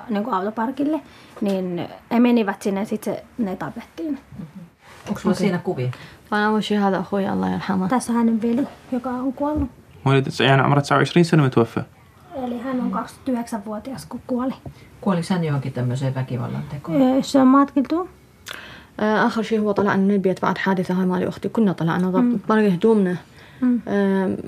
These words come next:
Speaker 3: راح على، عندنا بيت، يعني، بيت
Speaker 1: Ja
Speaker 3: جدي قديم.
Speaker 1: sitten he ol-,
Speaker 3: Sellainen
Speaker 1: olivat jossain
Speaker 3: pieni
Speaker 1: ulkopuolella ja hänen veljensä oli siellä sisällä ja se pommitettiin.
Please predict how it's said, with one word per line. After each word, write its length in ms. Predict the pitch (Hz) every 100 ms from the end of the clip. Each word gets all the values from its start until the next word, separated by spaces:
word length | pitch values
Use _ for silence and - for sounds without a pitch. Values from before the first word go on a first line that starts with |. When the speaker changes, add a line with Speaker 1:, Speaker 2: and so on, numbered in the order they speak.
| -
Speaker 3:
راح 240 | 214 226 -
على، 400 | 214 202 - - - - - -
عندنا 220 | 208 208
بيت، 320 | 190 220 196
يعني، 600 | - - 190 185 185 185 180 185
بيت 200 | 190 196 202
Speaker 1:
Ja 20 |
Speaker 3:
جدي 400 | 196 180 165 185 -
قديم. 220 | 170 170
Speaker 1:
sitten 420 | 233 220 220 240 262
he 80 | 262
ol-, 40 |
Speaker 3:
Sellainen 360 | 233 226 226 -
Speaker 1:
olivat 300 | 233 226 226
jossain 280 | 220 233 240
Speaker 3:
pieni 80 |
Speaker 1:
ulkopuolella 600 | 233 220 214 190 185 185
ja 160 | 202 190
hänen 280 | 220 214 208
veljensä 440 | 202 202 208 180
oli 100 | 160
siellä 220 | - 214
sisällä 360 | 190 190 175 190
ja 100 | 208
se 120 | 233
pommitettiin. 720 | 220 208 254 269 - - 294